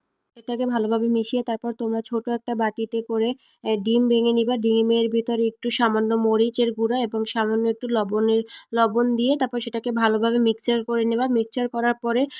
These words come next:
প্রতিটা মাংসের পিচ আর কি তোমরা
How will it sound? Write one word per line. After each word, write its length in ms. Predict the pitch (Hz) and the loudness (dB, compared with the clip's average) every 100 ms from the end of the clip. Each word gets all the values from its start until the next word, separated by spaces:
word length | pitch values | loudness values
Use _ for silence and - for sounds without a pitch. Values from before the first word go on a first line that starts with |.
| - _ | -20 _
প্রতিটা 480 | 262 262 277 277 277 | 0 2 0 2 0
মাংসের 640 | 262 240 226 226 - 247 240 | 4 4 4 2 2 2 2
পিচ 400 | - 240 233 233 240 | 0 0 0 2 2
আর 100 | 226 | 2
কি 100 | 233 | 0
তোমরা 240 | 233 233 | 0 4